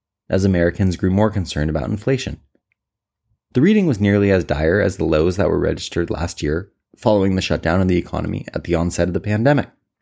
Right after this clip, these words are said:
This week's economic data sees less of the first-tier variety than last week, with updates on industrial production and capacity utilization, housing starts and building permits, and existing home sales.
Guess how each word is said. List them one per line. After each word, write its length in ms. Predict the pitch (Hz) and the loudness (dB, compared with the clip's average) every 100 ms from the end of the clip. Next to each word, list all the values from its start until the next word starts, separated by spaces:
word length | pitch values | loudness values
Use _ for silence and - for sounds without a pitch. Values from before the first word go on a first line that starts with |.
| _ _ _ _ _ _ _ _ _ | _ _ _ _ _ _ _ _ _
This 220 | 135 151 | -2 0
week's 220 | 190 - | 0 0
economic 480 | - 101 98 92 85 | -2 0 2 2 0
data 320 | 73 71 85 | -2 0 -2
sees 280 | 117 107 85 | -2 -2 0
less 240 | 92 98 | 2 0
of 60 | 98 | -2
the 80 | 95 | -2
first-tier 460 | - 131 - 92 | 0 -2 0 -2
variety 500 | 80 78 73 76 85 | 0 0 0 0 0
than 240 | 104 92 92 | 0 0 0
last 260 | 104 120 | 0 -2
week, 280 | - - - _ _ _ _ - | -6 -14 -20 _ _ _ _ -6
with 120 | 90 | -2
updates 400 | 87 82 80 76 | 0 0 0 0
on 160 | 78 80 | -2 0
industrial 460 | 78 76 - 76 | 0 -2 -2 -4
production 520 | - 82 92 - 120 | -2 0 0 0 0
and 120 | 101 76 | 0 -4
capacity 480 | - 104 107 120 | -2 0 0 0
utilization, 720 | 113 107 104 107 104 120 117 117 _ _ _ | 2 2 2 0 0 -2 -4 -8 _ _ _
housing 300 | - 71 73 | -8 -6 -6
starts 260 | - 73 82 | -8 -8 -2
and 80 | |
building 260 | 95 127 127 | 2 2 2
permits, 440 | 120 127 131 - _ _ _ _ | 0 0 0 -4 _ _ _ _
and 140 | 120 | 0
existing 380 | 123 135 147 135 | 0 0 -4 -2
home 200 | 90 80 | -2 -4
sales. 380 | 76 69 58 - | -4 -6 -6 -16